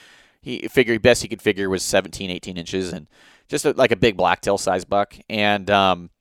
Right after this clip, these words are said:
was just happy and, and was ready to go home if I was ready. And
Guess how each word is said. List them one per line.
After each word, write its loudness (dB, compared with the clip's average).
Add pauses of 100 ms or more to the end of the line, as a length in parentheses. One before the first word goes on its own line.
(480)
was 0
just 0
happy 6
and, -6
and -2
was 0
ready 4
to -2
go 8
home 2
if 0
I 10
was 6
ready. 4
And -2